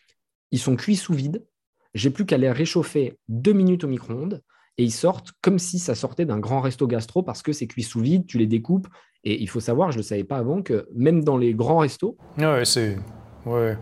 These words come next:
Speaker 1: pour
Speaker 2: ouais.
Speaker 1: réchauffer au bain-marie, euh, quand c'est le coup de feu.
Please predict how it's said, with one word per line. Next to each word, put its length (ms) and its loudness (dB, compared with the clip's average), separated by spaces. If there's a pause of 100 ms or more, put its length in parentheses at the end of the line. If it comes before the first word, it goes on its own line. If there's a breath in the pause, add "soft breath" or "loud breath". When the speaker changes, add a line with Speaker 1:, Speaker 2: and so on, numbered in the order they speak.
Speaker 1:
pour 140 4
Speaker 2:
ouais. 80 4
Speaker 1:
réchauffer 600 0
au 100 -4
bain-marie, 680 -2
euh, 160 -4
quand 160 -6
c'est 100 -4
le 60 -4
coup 100 -8
de 60 -8
feu. 220 -6